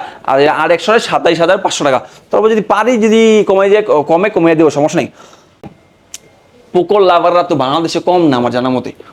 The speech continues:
পোকো লাভাররা দেখছেন, এই দেখছেন পোকো এক্স সিক্স প্রো, ভাই, বত্রিশ হাজার পাঁচশো টাকার নিচে কিন্তু কখনো বেশি নেই, বা সর্বলাস্ট মানে দেওয়ালে পিঠ থেকে গেছে তখন বত্রিশ হাজার বেচছি। এখন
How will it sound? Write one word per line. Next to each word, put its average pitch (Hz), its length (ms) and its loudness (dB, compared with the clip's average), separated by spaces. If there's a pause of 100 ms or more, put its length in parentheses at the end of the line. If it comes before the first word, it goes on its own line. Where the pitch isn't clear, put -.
(220)
পোকো 170 200 0
লাভাররা 120 440 -2
দেখছেন, 131 400 -4
এই 135 80 -2
দেখছেন 151 340 -2 (320)
পোকো 170 340 0 (120)
এক্স 156 260 -2
সিক্স 160 340 -2 (100)
প্রো, 220 300 0 (640)
ভাই, 127 280 -2 (600)
বত্রিশ 185 640 0
হাজার 170 260 2
পাঁচশো 190 400 -4
টাকার 175 220 0
নিচে 165 240 -2
কিন্তু 175 200 0
কখনো 190 360 0
বেশি 131 240 -2
নেই, 107 120 -4 (300)
বা 151 140 0
সর্বলাস্ট 185 1200 2
মানে 147 160 0
দেওয়ালে 156 340 2 (100)
পিঠ 208 180 -4
থেকে 208 200 0
গেছে 196 280 -4 (220)
তখন 165 240 2
বত্রিশ 165 380 0
হাজার 160 180 2
বেচছি। 131 280 -2 (360)
এখন 208 340 0